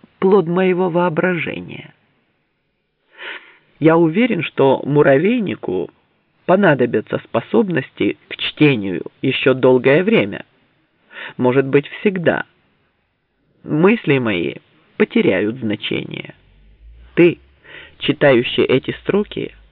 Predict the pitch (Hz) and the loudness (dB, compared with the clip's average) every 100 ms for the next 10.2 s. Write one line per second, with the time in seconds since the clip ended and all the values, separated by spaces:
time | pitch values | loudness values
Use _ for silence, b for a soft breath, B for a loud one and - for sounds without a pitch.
0 | _ - _ B B B 156 170 - 170 | _ -20 _ B B B 2 2 4 4
1 | 156 - 156 160 151 185 165 131 107 - | 4 4 4 4 4 4 4 4 2 -2
2 | 143 127 120 - 131 196 247 117 98 - | 0 0 0 -2 -2 -2 -4 -4 -8 -10
3 | _ _ _ _ _ B B 123 131 135 | _ _ _ _ _ B B 0 2 2
4 | 143 156 170 214 208 - _ _ _ _ | -2 -2 0 -2 -4 -12 _ _ _ _
5 | _ - - 131 139 165 165 107 - 135 | _ -10 -2 -2 2 4 4 4 2 4
6 | 139 120 - - 120 - 285 302 - 104 | 4 0 -4 -10 -10 -2 0 0 -4 -4
7 | - _ _ _ B B B B - - | -6 _ _ _ B B B B -12 2
8 | 156 208 190 175 185 156 190 - - 139 | 4 4 4 4 2 2 0 2 0 0
9 | 131 127 123 - 160 - 185 196 226 214 | 0 4 4 2 -4 0 0 2 2 4
10 | 135 95 | 2 0